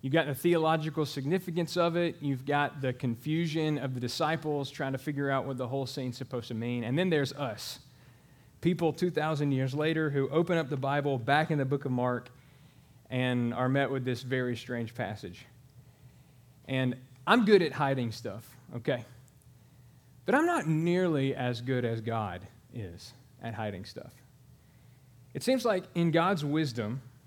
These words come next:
he chooses to conceal the most important things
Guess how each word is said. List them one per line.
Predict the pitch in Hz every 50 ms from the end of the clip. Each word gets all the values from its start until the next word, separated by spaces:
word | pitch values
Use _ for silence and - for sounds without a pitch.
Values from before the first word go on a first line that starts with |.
| - - - - - - - - - - - - - - - - - - - - -
he | - 175 233 262 254
chooses | - - - 214 208 202 202 165 185 185 175 160 -
to | - - 165 160
conceal | 156 - 151 131 120 120 - - 170 180 196 202 196
the | 175 143 139
most | 131 131 139 160 190 220 247 233 - - 190 - 185
important | 185 180 175 - - 190 190 185 180 151 143 -
things | 165 160 151 147 143 143 143 139 - -